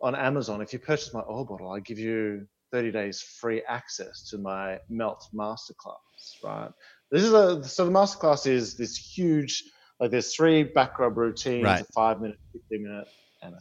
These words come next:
Speaker 1: thirty-minute massage. Um, and there's seventeen massage techniques. But what I'm proud of most is that before this was filmed, this is something, this is not something that I just hacked together. Before I filmed this, I spent eight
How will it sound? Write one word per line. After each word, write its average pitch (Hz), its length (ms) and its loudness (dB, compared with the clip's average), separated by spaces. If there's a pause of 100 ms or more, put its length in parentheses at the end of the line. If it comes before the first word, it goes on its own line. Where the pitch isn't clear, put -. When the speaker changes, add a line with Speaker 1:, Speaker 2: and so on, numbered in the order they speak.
(140)
Speaker 1:
thirty-minute 107 480 -2
massage. 160 520 -10 (540)
Um, 101 580 -4 (180)
and 110 400 -4
there's - 240 -12
seventeen 117 300 -2
massage 110 420 -6
techniques. 101 540 -12
But 113 160 -2 (420)
what 247 120 4
I'm 359 140 0
proud 208 300 8
of 143 220 4 (240)
most - 840 -4 (260)
is 120 240 -2
that 117 420 0
before 202 340 4
this 226 160 2
was 151 140 -2
filmed, 127 320 2
this 196 160 -2
is 220 120 -2
something, 175 340 2
this 175 140 2
is 170 80 -4
not 196 220 2
something 156 280 -2
that 131 100 4
I 120 60 4
just 117 220 -2
hacked - 400 0
together. 104 480 -2 (440)
Before 208 240 4
I 180 40 8
filmed 160 360 4
this, - 420 -4
I 117 40 -8
spent 127 380 -4 (460)
eight 135 200 -2